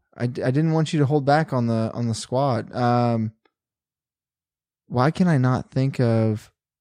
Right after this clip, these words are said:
literally the, like, our favorite T V show that we just watched that's also a movie with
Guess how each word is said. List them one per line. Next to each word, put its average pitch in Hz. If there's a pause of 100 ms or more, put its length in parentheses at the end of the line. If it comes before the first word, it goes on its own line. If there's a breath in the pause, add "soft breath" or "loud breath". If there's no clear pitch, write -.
(200)
literally 151
the, 135
like, 117
our 117
favorite 131
T 131
V 123
show 117
that 110
we 110
just 110
watched 107
that's 113
also 113
a 110
movie 107
with 104